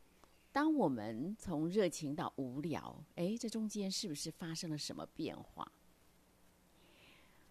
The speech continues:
那，哎，在想着想着，我就在想说，这个，呃，实现梦想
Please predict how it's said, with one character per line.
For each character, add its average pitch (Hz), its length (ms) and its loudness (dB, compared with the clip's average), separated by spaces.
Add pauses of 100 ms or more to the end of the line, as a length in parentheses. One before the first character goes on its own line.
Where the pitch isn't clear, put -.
(500)
那， 214 480 4
哎， 170 480 0 (720)
在 240 140 -4
想 165 240 2
着 170 100 -2
想 156 240 -2
着， 98 220 -6
我 170 120 -2
就 247 160 0
在 294 160 4
想 156 320 -2
说， 170 380 0
这 247 140 -2
个， 151 320 2 (420)
呃， 185 120 4
实 220 200 0
现 285 220 6
梦 247 320 6
想 - 260 -6